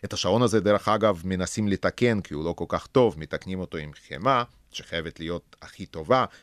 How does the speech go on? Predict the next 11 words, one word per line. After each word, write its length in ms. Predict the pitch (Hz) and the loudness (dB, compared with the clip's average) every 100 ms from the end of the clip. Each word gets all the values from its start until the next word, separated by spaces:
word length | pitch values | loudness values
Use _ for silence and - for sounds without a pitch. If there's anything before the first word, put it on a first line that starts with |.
| _ | _
לפי 240 | 76 - | -16 -6
ההיגיון 420 | 85 80 85 87 87 | -4 -4 -4 -4 -6
הקרוליאני, 720 | - 85 85 87 104 107 90 | -8 -6 -4 0 0 0 -4
כי 140 | - 73 | -6 -8
אחרת 400 | - 85 82 - | -4 -6 -6 -6
לא 340 | 87 85 85 | -4 -4 -4
נצליח 540 | 82 85 - 90 85 82 | -6 -8 -4 -4 -4 -6
לתקן 760 | 80 78 78 80 87 - 135 143 | -8 -6 -8 -8 -8 -2 2 2
את 120 | - | 2
השעון 460 | 104 - 82 78 85 | 0 0 -2 -2 -4
הזה. 200 | 90 | 0